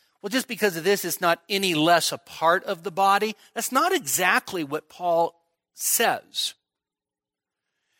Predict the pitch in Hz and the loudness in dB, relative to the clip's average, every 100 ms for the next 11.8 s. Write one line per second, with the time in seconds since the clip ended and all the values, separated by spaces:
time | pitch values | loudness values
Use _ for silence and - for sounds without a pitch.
0 | _ _ _ _ _ _ _ _ - 247 | _ _ _ _ _ _ _ _ 0 2
1 | 214 160 185 214 294 320 - _ - - | 2 0 -4 2 4 4 -2 _ -18 -12
2 | 233 269 302 - 143 120 165 - _ _ | 0 0 0 -2 -6 -8 -14 -18 _ _
3 | _ _ _ _ _ _ _ - - - | _ _ _ _ _ _ _ -20 -18 -12
4 | 160 175 175 180 170 170 170 139 185 185 | -6 0 2 0 -2 -2 -4 -4 -2 0
5 | 175 165 156 - - - - 180 - - | 0 0 -2 -6 -14 -10 -8 -8 -12 -20
6 | - 220 175 233 311 269 147 139 190 247 | -8 -6 2 4 4 2 -2 -2 2 4
7 | - 214 175 165 170 - _ _ _ _ | 4 2 2 0 -2 -12 _ _ _ _
8 | _ 208 196 - - 226 196 185 220 262 | _ -4 -4 -4 -2 2 2 4 4 4
9 | 214 - 156 - - _ _ _ _ _ | 2 -2 -10 -10 -14 _ _ _ _ _
10 | _ _ - - _ _ _ _ _ 160 | _ _ -20 -20 _ _ _ _ _ -4
11 | 226 233 175 185 - - 330 330 | 0 0 0 -2 -6 -2 2 2